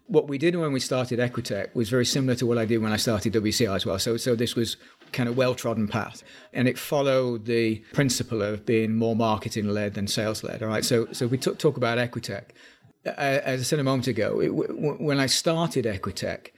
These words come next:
it was off the back of bad experience of the investment banking M and A co-, M and A community. This feeling that, you know, y-, there needed to be a challenger brand. There needed to be somebody who would do it differently.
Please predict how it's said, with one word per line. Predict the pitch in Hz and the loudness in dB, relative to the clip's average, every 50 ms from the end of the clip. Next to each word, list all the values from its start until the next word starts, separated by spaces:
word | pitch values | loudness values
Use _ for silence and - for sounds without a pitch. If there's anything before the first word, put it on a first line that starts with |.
| _ _ _ _ _ | _ _ _ _ _
it | - 143 - | 0 0 2
was | - 127 127 120 - - - | 2 2 2 0 -2 -4 2
off | - 135 120 - - | 2 2 2 2 -4
the | - 120 | -6 -6
back | 107 - 135 127 123 123 - - | -2 0 0 0 0 -2 -4 -6
of | 120 107 107 104 107 101 - - _ _ - - _ _ _ _ _ - | -4 -2 -2 -2 -2 -4 -8 -16 _ _ -20 -20 _ _ _ _ _ -4
bad | 139 123 123 120 | -2 0 0 0
experience | 120 - - - - 127 113 110 110 110 110 101 - | -2 -2 -6 -4 0 2 2 2 2 0 -2 -2 0
of | 113 110 98 98 | 0 0 0 0
the | 113 104 107 107 107 107 110 - | 0 2 2 2 2 0 0 0
investment | 113 110 107 107 110 104 - 113 107 - 101 | 0 0 2 2 2 0 0 -4 -4 -2 -2
banking | 113 107 107 101 - 110 104 | 0 0 0 -2 -2 -2 -2
M | 104 101 | 0 0
and | 101 98 | 0 0
A | 104 101 | -2 -2
co-, | 101 - - - 82 - - - - | -4 -8 -12 -12 -16 -16 -16 -16 -12
M | - - - - - - 117 104 | -12 -12 -10 -10 -6 -2 0 2
and | 104 104 | 2 2
A | 107 101 | 0 -2
community. | - 110 101 98 80 - 123 - - - - - _ - _ | -2 -4 -4 -4 -6 -8 -10 -10 -12 -14 -16 -18 _ -18 _
This | - - 113 104 - | -4 -2 -2 -2 2
feeling | - 135 127 120 113 107 104 104 | 2 4 4 4 4 0 0 0
that, | 113 110 107 - - - - _ - - - _ _ _ _ _ _ _ _ _ _ - - - - | 2 0 0 0 -4 -10 -18 _ -20 -20 -20 _ _ _ _ _ _ _ _ _ _ -20 -20 -4 0
you | - 107 | 2 2
know, | 98 98 | 2 2
y-, | 95 104 113 - | 0 -2 -4 -4
there | - 135 123 120 | -2 -2 0 2
needed | 131 139 131 131 123 - | 2 2 2 2 0 -2
to | 120 | -2
be | 107 117 | -2 -2
a | 110 | 0
challenger | - - 135 120 117 113 104 - 98 | 0 0 0 2 0 0 -2 -2 -4
brand. | 95 101 95 98 98 101 104 | -4 -6 -6 -6 -6 -6 -6
There | 107 113 113 | -4 -4 -2
needed | 113 120 123 120 117 117 - | 0 2 2 2 0 -2 -4
to | - 113 | -4 -4
be | 104 113 113 110 | 0 2 2 2
somebody | - 127 120 113 113 110 110 101 | 2 0 0 0 2 2 2 2
who | 113 113 | 2 2
would | 110 110 | 0 0
do | 101 113 110 | 2 2 0
it | 107 120 120 | 0 0 0
differently. | 127 113 - - 113 110 95 92 90 98 | 0 0 0 0 -4 -4 -4 -8 -8 -10